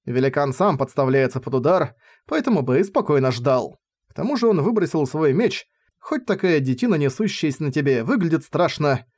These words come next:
но ничего по сути не изменилось. Минотавр легко ушёл от атаки. Здесь стоит упомянуть, что Бэй выходец из семьи военных, поэтому он и обладает соответствующим высоким уровнем мастерства в боевых искусствах. Тем не менее, в этот раз он попал в опасное положение.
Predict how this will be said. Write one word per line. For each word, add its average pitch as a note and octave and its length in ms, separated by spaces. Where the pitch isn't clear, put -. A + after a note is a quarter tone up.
но F4 100
ничего G3 340
по G3 120
сути D3+ 200
не D3 140
изменилось. C3+ 720
Минотавр F#3 500
легко D3+ 300
ушёл F3+ 360
от C#3 100
атаки. D#3+ 520
Здесь D3 320
стоит A3+ 300
упомянуть, D3+ 400
что - 160
Бэй F3 400
выходец G3 520
из C#3+ 140
семьи C#3+ 240
военных, F#3+ 600
поэтому A3+ 360
он A3 80
и A3 40
обладает F#3+ 440
соответствующим C3+ 760
высоким C3+ 420
уровнем C#3 320
мастерства C3 540
в F#3+ 40
боевых F3+ 320
искусствах. - 720
Тем B2 160
не B2 80
менее, D3 380
в C#3 80
этот G3 160
раз G3 200
он E3+ 140
попал E3+ 320
в D3+ 60
опасное C#3+ 400
положение. C3+ 720